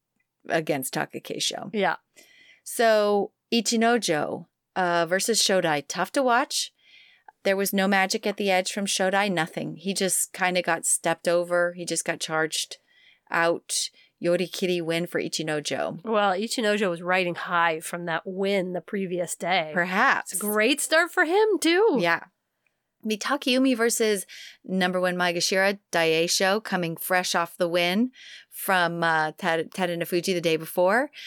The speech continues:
Speaker 1: Uh, but he kind of went down by Slippy Otoshi. Now, that was, that was Mitakeumi influenced because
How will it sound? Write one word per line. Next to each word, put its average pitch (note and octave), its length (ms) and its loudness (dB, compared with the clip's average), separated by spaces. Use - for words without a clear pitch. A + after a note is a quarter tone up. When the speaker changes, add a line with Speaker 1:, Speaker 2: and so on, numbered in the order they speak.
Speaker 1:
Uh, G#3+ 220 4
but A3 200 0
he C#4 280 -4
kind A4+ 320 0
of G#4+ 100 -10
went E4+ 200 0
down D4 260 4
by B3 140 2
Slippy B3 380 0
Otoshi. F#3 540 0
Now, F3+ 180 2
that F#3 120 2
was, B3+ 320 2
that A#3 220 2
was C4+ 280 2
Mitakeumi G3 880 0
influenced F#3 760 0
because F3 460 0